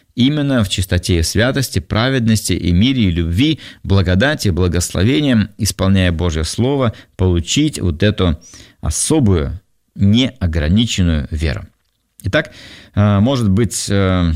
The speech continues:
м, вы только что подключились, мы говорим с вами о даре веры, где мы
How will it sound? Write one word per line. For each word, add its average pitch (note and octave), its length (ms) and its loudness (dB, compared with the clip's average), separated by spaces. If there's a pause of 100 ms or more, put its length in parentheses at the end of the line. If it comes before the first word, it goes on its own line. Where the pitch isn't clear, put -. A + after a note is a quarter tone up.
(240)
м, D#2 400 -4 (220)
вы G2+ 160 2
только G2 240 0
что - 160 -4
подключились, A#2 580 -2
мы A2 140 2
говорим A#2 320 2
с - 100 -2
вами C#3 460 -2
о F#2+ 340 2
даре A#2 640 0
веры, F2 640 0
где F2+ 520 0 (360)
мы A#2 380 2